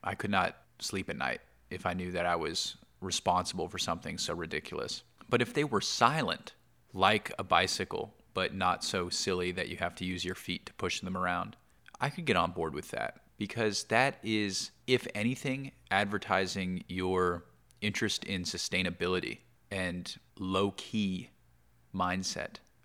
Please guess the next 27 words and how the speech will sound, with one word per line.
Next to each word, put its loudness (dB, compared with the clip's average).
I 4
just 0
hope 0
that 2
in 0
time 2
they 0
do 0
not 0
add 0
crazy -2
little -2
buzz 2
noises -6
or -4
whirring 2
sounds -4
to -8
the -6
motorcycle, -4
and -4
they 0
keep -4
them -4
truly -4
quiet, -4
because -2